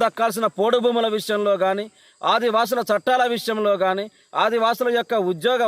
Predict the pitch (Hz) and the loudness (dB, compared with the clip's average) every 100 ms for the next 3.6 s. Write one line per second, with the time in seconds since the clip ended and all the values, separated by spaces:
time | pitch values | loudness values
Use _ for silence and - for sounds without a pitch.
0 | 196 208 247 233 220 202 208 202 196 185 | 0 2 2 2 -4 -2 -2 2 0 0
1 | 185 190 208 - _ - 202 254 247 175 | -2 -2 -8 -14 _ -6 -4 0 -2 -2
2 | 180 254 269 247 233 226 202 196 196 180 | -2 0 0 2 0 0 -2 0 2 2
3 | - _ _ 147 196 | -2 _ _ -2 0